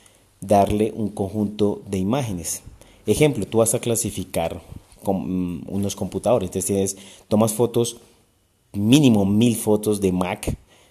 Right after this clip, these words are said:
de diferentes modelos, en diferentes formas, diferentes perspectivas,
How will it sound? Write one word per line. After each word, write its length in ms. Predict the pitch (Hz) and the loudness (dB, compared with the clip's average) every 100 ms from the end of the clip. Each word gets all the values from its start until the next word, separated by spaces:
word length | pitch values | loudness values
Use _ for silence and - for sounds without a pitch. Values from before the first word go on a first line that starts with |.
| _ | _
de 120 | 101 98 | 2 2
diferentes 680 | 95 98 95 92 90 104 101 | 2 2 2 2 0 0 0
modelos, 800 | 95 95 120 117 113 113 113 104 | 0 4 6 6 6 4 4 0
en 100 | 92 | -4
diferentes 680 | 90 92 87 85 95 90 | -4 -4 -4 -6 -6 -6
formas, 480 | - 117 117 113 110 | 0 4 4 2 -2
diferentes 680 | 98 95 90 85 98 95 90 | -2 -4 -4 -4 -2 -2 -4
perspectivas, 1040 | - 85 82 90 82 - 131 123 113 110 | -8 -8 -8 -10 -12 -6 -2 0 0 -2